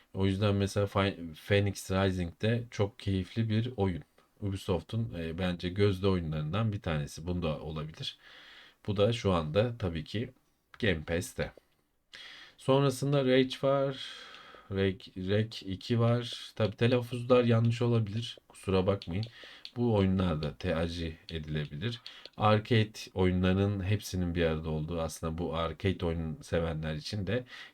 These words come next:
tam bir, e, nostalji niteliğinde olan bir oyun bu da. Hızlı bir şekilde geçiyorum. Hellblade bir demiştik ya. Kesinlikle oynayın. Hellblade bir de Türkçe, iki de Türkçe.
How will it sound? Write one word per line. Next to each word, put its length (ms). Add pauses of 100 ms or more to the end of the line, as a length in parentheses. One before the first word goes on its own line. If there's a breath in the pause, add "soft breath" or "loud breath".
tam 300
bir, 280
e, 640 (360)
nostalji 640
niteliğinde 420
olan 340
bir 80
oyun 260
bu 100
da. 220 (580 loud breath)
Hızlı 260
bir 40
şekilde 500
geçiyorum. 800
Hellblade 560
bir 200
demiştik 480
ya. 160
Kesinlikle 680
oynayın. 300
Hellblade 540
bir 220
de 200
Türkçe, 380
iki 300
de 140
Türkçe. 440